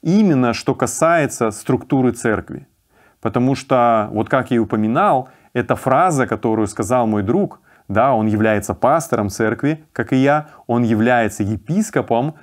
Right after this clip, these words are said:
то есть присматривающим за другими церквями, он является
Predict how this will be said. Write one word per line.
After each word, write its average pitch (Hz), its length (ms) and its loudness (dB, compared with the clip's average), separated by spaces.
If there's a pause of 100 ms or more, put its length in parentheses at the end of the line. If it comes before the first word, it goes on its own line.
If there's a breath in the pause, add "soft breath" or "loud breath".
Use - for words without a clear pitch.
то - 80 -2
есть 113 160 -2
присматривающим 120 960 0
за 104 120 0
другими 123 380 0
церквями, 127 680 -2 (240 loud breath)
он 113 160 0
является 113 800 2